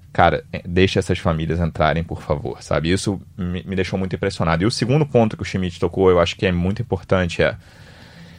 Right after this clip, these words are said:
Essa semana, por que que foi tão ruim pra diretoria do Flamengo, na minha opinião? A gente fala muito em dinheiro nesse caso,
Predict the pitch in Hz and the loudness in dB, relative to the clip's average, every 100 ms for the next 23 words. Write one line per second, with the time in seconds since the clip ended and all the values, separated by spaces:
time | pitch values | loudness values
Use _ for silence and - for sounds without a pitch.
0 | - - - - - 131 165 - 120 117 | -20 -20 -20 -20 0 2 2 4 4 8
1 | 139 92 76 - - - - - - - | 6 6 0 -8 -20 -20 -20 -20 -18 -6
2 | 147 - 156 - 131 127 110 104 95 92 | -6 2 2 6 6 6 4 4 4 6
3 | 98 95 98 87 85 - 85 85 85 80 | 4 6 4 4 0 0 2 4 4 2
4 | 85 87 87 80 67 - - - - - | 2 0 -2 -4 -4 -8 -18 -20 -20 -20
5 | - - - - - - - - - - | -20 -20 -20 -20 -20 -20 -20 -20 -20 -20
6 | - 113 113 131 - 123 107 135 131 120 | 0 4 4 4 6 6 6 4 2 0
7 | 107 101 101 101 80 82 - - 71 71 | 0 0 6 6 4 -2 -2 0 0 0